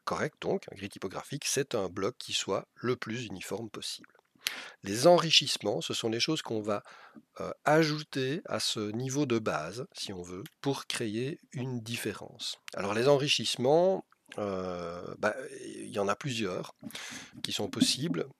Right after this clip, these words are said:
Le, le premier par ordre d'importance, ben, c'est l'italique. Vous vous souvenez, dans l'histoire de la typographie, vous avez vu qu'à un moment donné, on arrive,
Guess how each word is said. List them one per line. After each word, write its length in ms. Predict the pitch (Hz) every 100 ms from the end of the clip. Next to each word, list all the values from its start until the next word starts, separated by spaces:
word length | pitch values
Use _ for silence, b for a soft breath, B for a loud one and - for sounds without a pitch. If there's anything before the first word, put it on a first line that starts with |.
| - 208 104
Le, 760 | 110 113 107 101 95 95 95
le 200 | 104 98 - -
premier 500 | - 139 139 143 135
par 220 | 113 101
ordre 240 | 113 107
d'importance, 480 | 101 95 - - 147
ben, 140 | 120 104
c'est 140 | -
l'italique. 500 | 104 113 123 147 -
Vous 60 | -
vous 40 |
souvenez, 320 | - 98 107
dans 120 | 131 107
l'histoire 500 | 101 - 120 107 104
de 80 |
la 80 | 95
typographie, 600 | 92 - 92 - - 151
vous 120 | 147
avez 80 | 98
vu 120 | 95
qu'à 120 | 127 85
un 20 |
moment 260 | 95 104
donné, 360 | 101 90 104 131
on 180 | 120 92
arrive, 480 | - 98 107 101